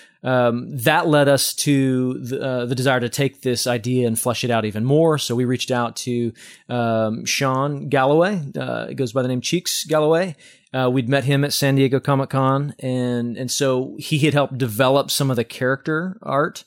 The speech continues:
taking stuff that, uh, Eric had drawn and developed and just polishing it up, making it its own, aging it up. This was along the time we were trying to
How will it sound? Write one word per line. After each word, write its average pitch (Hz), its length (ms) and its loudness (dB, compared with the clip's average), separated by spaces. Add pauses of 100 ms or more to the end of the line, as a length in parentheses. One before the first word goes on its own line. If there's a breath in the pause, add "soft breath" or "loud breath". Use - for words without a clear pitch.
(280 loud breath)
taking 135 520 0
stuff - 360 -2
that, 127 280 -2
uh, 117 220 2
Eric 135 300 0
had 123 300 -4
drawn 123 460 2
and 120 140 2
developed 123 640 -2
and 127 120 -2
just 123 260 -6 (420)
polishing 135 440 0
it 127 80 0
up, 127 160 2
making 135 320 2
it 127 80 2
its 123 140 -2
own, 127 280 2
aging 143 340 2
it 123 100 0
up. 120 260 -2 (120)
This 123 220 -8
was 123 100 -4
along 120 180 0
the 117 60 -4
time 123 220 -4
we 123 80 -4
were 120 100 -4
trying 120 280 -6
to 113 140 -4